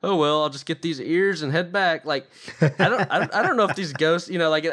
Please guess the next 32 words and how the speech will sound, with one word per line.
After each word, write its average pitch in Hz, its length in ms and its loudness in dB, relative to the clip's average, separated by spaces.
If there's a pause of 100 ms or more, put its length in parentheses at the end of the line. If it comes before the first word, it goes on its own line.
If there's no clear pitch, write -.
(100)
they 180 120 0
have, 202 280 0
they 147 120 0
work 180 240 0
in 156 80 -2
mysterious 139 500 -2
ways. 120 380 -2
I 95 80 -10
think 95 160 -8
maybe 139 180 -2
they 127 140 -2
don't 123 240 -2
realize 113 460 0
what 110 180 -10
they're 120 160 -2
doing 104 380 -8
is, 98 200 -10
like, 98 220 -8 (320)
gonna 107 260 -6
be 107 180 -8
wrong 101 360 -4
too, - 160 -8
you 101 220 -4
know? 101 140 -4
They 120 100 0
just 143 180 -4
want 117 140 -2
this 117 160 -6
guy 117 180 -2
to 107 140 -10
come 117 240 -4
and 107 180 -6